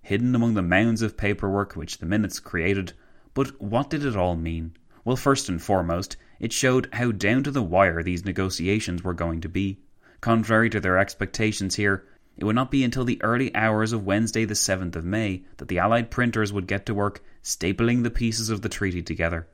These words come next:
with the incredible consequence that not a single person present in the meeting would have a chance to read the final,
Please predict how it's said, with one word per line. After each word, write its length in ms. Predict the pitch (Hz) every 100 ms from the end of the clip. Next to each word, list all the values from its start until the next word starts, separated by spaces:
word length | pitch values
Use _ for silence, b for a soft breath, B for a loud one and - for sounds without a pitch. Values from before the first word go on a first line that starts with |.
| _ -
with 120 | 80
the 80 | 85
incredible 500 | 80 107 98 90 87
consequence 680 | - 113 110 92 101 92 - b b
that 100 | -
not 160 | 98 107
a 60 |
single 420 | 110 - 113 131 127
person 480 | - 117 117 113
present 460 | 90 - 101 120 117
in 100 | 113
the 80 | 104
meeting 420 | 98 110 95 92 B B B
would 80 | 92
have 100 | 101
a 40 |
chance 360 | - 131 117 117
to 140 | -
read 300 | 90 131 117
the 80 | 85
final, 520 | - - 104 110 107